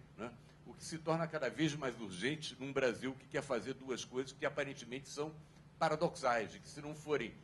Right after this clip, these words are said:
bem feitas, nós temos um efeito que, é, em física, eu sou físico, se chama aniquilação,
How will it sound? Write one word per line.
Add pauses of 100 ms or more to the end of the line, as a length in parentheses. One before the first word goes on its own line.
(140)
bem
feitas, (320)
nós
temos
um
efeito
que, (280)
é, (380)
em
física,
eu
sou
físico,
se
chama
aniquilação,